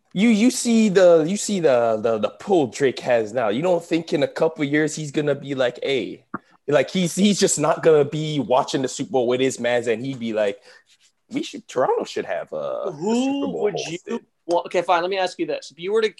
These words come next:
Speaker 2: they come to you, one of you three, and they're like, "Listen,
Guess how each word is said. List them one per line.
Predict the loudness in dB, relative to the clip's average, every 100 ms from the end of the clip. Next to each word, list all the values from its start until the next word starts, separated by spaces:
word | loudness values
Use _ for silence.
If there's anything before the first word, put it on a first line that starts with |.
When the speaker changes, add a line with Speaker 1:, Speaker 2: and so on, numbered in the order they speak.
| _ _
Speaker 2:
they | -8 -6 -4
come | -4 -4
to | -6 -6
you, | -4 -6 -8
one | -6 -4
of | -4
you | -8
three, | -10 -6 -6 -6 _ _ _
and | -6
they're | -2
like, | -2 -2
"Listen, | -6 -4 -6 -8